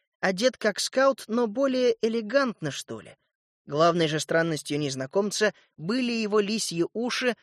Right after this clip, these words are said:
хвост и жёлтые звериные глаза с чёрными вертикальными зрачками.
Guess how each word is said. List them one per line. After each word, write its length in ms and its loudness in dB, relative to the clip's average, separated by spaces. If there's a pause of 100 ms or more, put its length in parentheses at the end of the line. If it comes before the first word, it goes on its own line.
(100)
хвост 540 0 (220)
и 80 4
жёлтые 500 2
звериные 480 0
глаза 480 4 (160)
с 140 -6
чёрными 440 2
вертикальными 640 0
зрачками. 720 -4